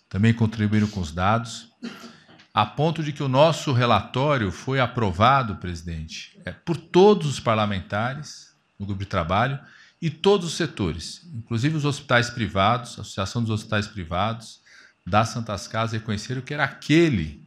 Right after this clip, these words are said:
exatamente aquele que era o valor do estudo de impacto. Então, em nome da presidenta Carmen Zanotto, saudar todas as deputadas e deputados, saudar aqui meu líder de governo na Câmara, senador Guimarães,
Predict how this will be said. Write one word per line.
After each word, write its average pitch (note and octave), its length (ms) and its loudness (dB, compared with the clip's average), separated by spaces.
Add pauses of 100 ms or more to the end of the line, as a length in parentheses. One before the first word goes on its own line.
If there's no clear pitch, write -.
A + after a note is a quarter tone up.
(600)
exatamente B2+ 760 2
aquele A#2 360 -2
que A#2 140 -6
era A#2 320 -2
o G#2 100 -6
valor G2+ 380 0
do G#2 100 -6
estudo G2+ 300 -6
de G#2 60 0
impacto. D#2+ 340 -2
Então, A2 160 -2
em A2 60 2
nome A#2+ 200 2
da G2+ 360 2 (560)
presidenta F#2+ 600 2
Carmen G2 320 0
Zanotto, G2+ 600 2
saudar G2 480 -2
todas A2 320 0
as - 480 -6
deputadas G#2 640 2
e F#2+ 60 -8
deputados, G2+ 800 -2 (580)
saudar G2+ 360 0
aqui A2 280 2
meu G#2 180 4
líder G#2+ 440 8
de F#2 120 -2
governo G2 320 2
na F2 140 2
Câmara, A2 520 6
senador G2 400 -4
Guimarães, F#2 480 -2